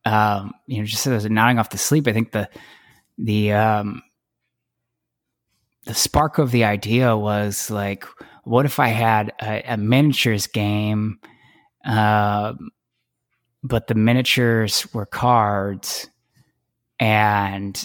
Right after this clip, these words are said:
then you could have, like, a whole army that was just a deck of cards, but it would work like,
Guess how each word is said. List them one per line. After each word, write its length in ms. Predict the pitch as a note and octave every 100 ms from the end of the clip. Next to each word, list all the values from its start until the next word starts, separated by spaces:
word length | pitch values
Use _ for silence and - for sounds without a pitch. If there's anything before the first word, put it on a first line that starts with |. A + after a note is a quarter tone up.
| -
then 180 | - G#2+
you 140 | A2 G#2+
could 140 | G#2
have, 240 | G#2 G#2
like, 160 | G#2 G2+
a 80 | G2+
whole 520 | G#2 G2+ G2+ G2 - _ _ _ _ _ _ -
army 480 | G#2+ B2+ A#2+ G2 G#2
that 180 | G#2+ G#2+
was 140 | G#2
just 160 | G#2 G2
a 60 |
deck 320 | G2+ A2 G#2
of 140 | G2+ -
cards, 760 | - A#2+ G#2+ F#2+ G#2 - - - -
but 100 | G#2+
it 80 | F2+
would 160 | G#2
work 320 | A2 G#2+ -
like, 480 | G#2+ G2 G#2 - -